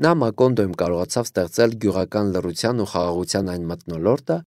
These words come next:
որի մեջ երազում էր մեռնել խոր ծերության տարիներին, ոսկե ձկնիկներով զբաղված գնդապետ Աուրելիանո Բուենդիան։ Գնդապետ Գերինելդո Մարկեսը շաբաթական երկու-երեք անգամ ճաշում էր Ուրսուլայի տանը,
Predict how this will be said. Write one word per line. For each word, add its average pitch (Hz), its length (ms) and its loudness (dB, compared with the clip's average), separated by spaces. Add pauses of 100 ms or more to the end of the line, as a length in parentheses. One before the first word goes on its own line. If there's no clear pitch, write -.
(280)
որի 165 220 8
մեջ 143 200 0
երազում 110 400 2
էր 98 120 -2
մեռնել 98 480 -2
խոր 135 320 0
ծերության 82 600 -6
տարիներին, 82 640 -4 (440)
ոսկե 117 360 4
ձկնիկներով 104 600 -2
զբաղված 104 600 0
գնդապետ 98 640 -2
Աուրելիանո 85 600 -6
Բուենդիան։ 69 580 -12 (1120)
Գնդապետ 151 500 6
Գերինելդո 120 600 6
Մարկեսը 92 720 -2 (320)
շաբաթական 151 680 2
երկու-երեք 120 640 2
անգամ 135 240 -2
ճաշում 113 440 2
էր - 120 -2
Ուրսուլայի 101 560 0
տանը, 76 320 -10